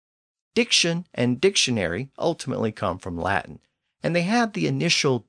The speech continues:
D sound of the original Indo-European root word. But thanks to the D to T sound shift under Grimm's law, English acquired the same root word with a T sound,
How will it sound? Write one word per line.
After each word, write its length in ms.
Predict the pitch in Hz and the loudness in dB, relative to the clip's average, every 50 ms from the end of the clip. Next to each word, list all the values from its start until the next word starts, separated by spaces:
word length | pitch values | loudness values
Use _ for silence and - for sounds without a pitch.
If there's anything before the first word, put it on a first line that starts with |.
| _ _ | _ _
D 220 | - 139 175 196 190 | -2 0 0 0 0
sound 580 | - - - 95 73 65 67 65 - - - - | -2 0 0 0 -2 -2 -6 -8 -10 -14 -14 -6
of 160 | - 110 104 | -6 -6 -4
the 140 | 117 120 120 | -2 -2 -2
original 600 | 123 123 139 156 180 160 123 110 92 87 90 - - | -2 0 0 -2 -2 0 0 -2 -2 -4 -4 -6 -6
Indo-European 840 | 113 107 107 104 104 104 98 101 90 92 - - 104 90 82 85 | -4 -4 -2 -2 -2 -2 -2 -2 -2 -2 -4 -6 -6 -6 -6 -4
root 220 | 92 131 160 - - | -2 -2 -2 -2 -4
word. 340 | - 92 78 67 - - - _ _ _ _ _ _ _ _ _ _ _ _ _ _ _ _ - | -4 -4 -4 -4 -6 -10 -14 _ _ _ _ _ _ _ _ _ _ _ _ _ _ _ _ -2
But 160 | 190 185 180 | -2 -2 0
thanks 380 | - - 220 240 247 226 - - | 2 2 2 2 4 2 0 -2
to 180 | - - 170 151 | 0 -2 -2 0
the 220 | 127 120 110 104 _ _ - | 0 -2 -4 -4 _ _ -2
D 380 | - 147 156 165 160 160 170 - _ _ _ - | 2 2 2 2 2 -2 -6 -10 _ _ _ -6
to 160 | - 123 107 _ - | -4 -4 -4 _ -4
T 460 | - - 208 196 165 131 120 123 127 - | -2 2 2 4 4 2 0 -2 -4 -4
sound 500 | - - - - - 165 185 196 190 165 | -2 0 2 2 2 2 2 0 0 0
shift 500 | - - - 104 78 76 - - - - _ - | 0 0 2 2 2 0 -2 -8 -16 -16 _ -4
under 240 | 120 110 101 98 | -2 -2 -2 -2
Grimm's 380 | 90 - 139 170 208 202 - - | -2 2 2 2 4 2 0 0
law, 360 | 107 85 76 73 73 82 - _ _ _ _ _ _ - | 0 0 0 0 -2 -4 -6 _ _ _ _ _ _ -2
English 360 | 131 170 208 220 196 165 - | 0 2 2 2 2 2 0
acquired 500 | 131 - - 123 117 113 104 107 110 - - | -4 -2 0 0 2 2 2 0 -2 -4 -6
the 100 | - 104 | -4 -2
same 380 | - - - 135 135 131 117 113 | 0 0 0 0 0 0 0 0
root 200 | 139 160 - - | 0 -2 -2 0
word 380 | - 98 87 80 82 85 - - | 0 0 2 2 0 -2 -6 -8
with 160 | 110 113 110 | -8 -4 -4
a 60 | 120 | -4
T 280 | - - - 165 151 143 | -6 -4 -6 -4 -2 0
sound, 540 | - - 110 92 82 71 60 58 60 - | 0 0 0 0 0 -2 -4 -8 -10 -14